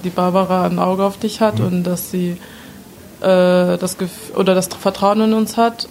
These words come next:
Speaker 1: Ähm, und das ist für mich sehr wichtig. Ähm, und du weißt, dass du zu den Besten gehörst oder einer zu den Besten aus Deutschland. Und die Förderung ist, dass sie uns dann halt auf Turnieren begleiten oder jetzt zum Beispiel wie hier, ähm,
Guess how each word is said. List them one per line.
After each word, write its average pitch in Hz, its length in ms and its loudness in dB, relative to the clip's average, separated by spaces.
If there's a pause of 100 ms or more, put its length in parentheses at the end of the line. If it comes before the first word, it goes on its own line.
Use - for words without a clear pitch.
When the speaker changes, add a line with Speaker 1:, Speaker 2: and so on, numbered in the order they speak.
Speaker 1:
Ähm, 196 600 2
und 190 140 0
das 180 280 -4
ist 190 300 -6 (160)
für 190 80 -2
mich 202 460 -2 (100)
sehr 190 320 0
wichtig. 240 520 -4 (640)
Ähm, 196 380 4
und 190 340 0
du 185 100 -2
weißt, 190 240 2
dass 175 100 -6
du 180 80 -4
zu 180 140 0
den 175 120 0
Besten 190 360 0
gehörst 214 320 0
oder 175 160 -2
einer 190 240 -2
zu 185 120 -10
den 190 140 2
Besten 196 300 -2
aus 196 180 0
Deutschland. 220 560 0 (520)
Und 196 560 4
die 196 120 -4
Förderung 202 680 0
ist, 208 200 -4
dass 202 200 -2
sie 196 140 2
uns 190 380 -2
dann 190 160 0
halt 190 140 0
auf 185 140 -2 (160)
Turnieren 196 600 0
begleiten 214 800 2 (300)
oder 190 160 4
jetzt 190 240 0
zum 196 100 -2
Beispiel 190 400 2
wie 185 120 -2
hier, 214 540 2
ähm, 180 600 2